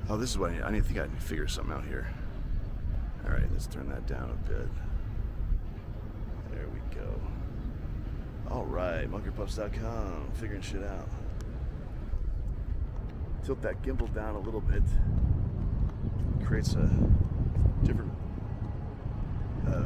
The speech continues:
view for the audience. Working on my skills here at monkeypups dot com. The camera skills are lacking so, so severely.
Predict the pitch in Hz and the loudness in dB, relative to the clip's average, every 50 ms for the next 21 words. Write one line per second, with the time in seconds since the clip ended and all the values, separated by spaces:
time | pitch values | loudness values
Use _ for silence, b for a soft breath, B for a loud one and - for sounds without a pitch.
0 | - - - - 85 85 87 - - - - - - - - - - - - - | 2 2 2 2 4 4 4 4 4 4 4 6 10 10 12 12 12 10 8 8
1 | - - - - - - - - - - - - - - - - - - - - | 8 8 8 8 8 8 4 2 2 2 2 0 0 0 0 0 4 4 4 4
2 | - - - - - - - - - - - - - - 175 170 165 160 143 131 | 4 2 2 0 0 -2 -2 -4 -4 -4 -4 -4 -2 -2 0 0 0 0 0 -2
3 | 127 - - - - 190 180 180 165 - - 131 127 120 113 113 - - - 117 | -2 -2 -4 -2 0 0 0 0 0 -2 -2 -2 -2 -2 -2 -2 -4 -4 -4 -6
4 | 113 143 147 135 127 123 - - 135 135 - - 120 - - 143 131 - - - | -4 -4 -6 -4 -4 -4 -2 0 2 2 2 2 2 0 0 0 0 2 0 0
5 | - - - 196 202 196 185 175 170 170 - - - - - - - - - - | 2 2 2 2 2 2 2 2 2 0 0 -2 0 0 0 -2 -2 -6 -6 -6
6 | - - - 139 127 117 107 101 - - 95 104 110 101 98 90 - - - 101 | -6 -4 -2 -2 -2 -2 -4 -4 -4 -4 -2 0 0 0 0 0 -2 -2 -4 -4
7 | 98 104 107 - - 107 104 95 90 82 - - - - - - - - - - | -4 -4 -4 -6 -6 -6 -6 -6 -6 -6 -6 -6 -6 -6 -6 -6 -6 -6 -6 -6
8 | - - - - - - - - - - - - - - - - - - - - | -8 -6 -2 -2 -2 -2 -2 -4 -4 -6 -6 -4 -4 -4 -2 -2 -2 -2 -2 -4
9 | - - - - 214 214 190 113 90 - - - - - - - - - - - | -4 -4 -2 -2 0 2 2 2 0 -2 -4 -4 -4 -6 -6 -6 -6 -6 -6 -6
10 | - - - - - - - 131 104 - - - - - - - - - - 101 | -6 -6 -6 -6 -4 -4 -4 -2 -2 -4 -4 -4 -4 -4 -4 -2 -2 -2 -2 -4
11 | 95 85 - - - - | -2 0 0 2 2 0